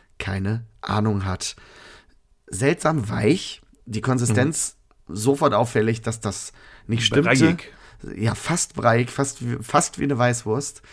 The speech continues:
Speaker 1: Von der Bratplatte, das ist auch niemals gut.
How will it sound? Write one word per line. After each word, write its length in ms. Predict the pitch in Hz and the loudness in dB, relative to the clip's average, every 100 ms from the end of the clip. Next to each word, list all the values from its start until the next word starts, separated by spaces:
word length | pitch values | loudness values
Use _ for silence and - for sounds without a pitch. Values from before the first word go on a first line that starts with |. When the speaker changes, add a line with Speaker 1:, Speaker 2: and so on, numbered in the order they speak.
| - - - - - | -20 -20 -20 -20 -10
Speaker 1:
Von 200 | - 151 | 0 2
der 100 | 135 | 4
Bratplatte, 800 | 113 131 - 123 104 - 117 170 - - | 4 2 2 0 0 0 -4 -4 -12 -8
das 260 | 104 - | -6 -6
ist 300 | - 120 - | -8 -8 -4
auch 240 | - 123 - - | -2 -2 -6 -6
niemals 500 | 117 123 139 123 120 | -2 2 2 0 -2
gut. 320 | 113 143 - | 0 0 0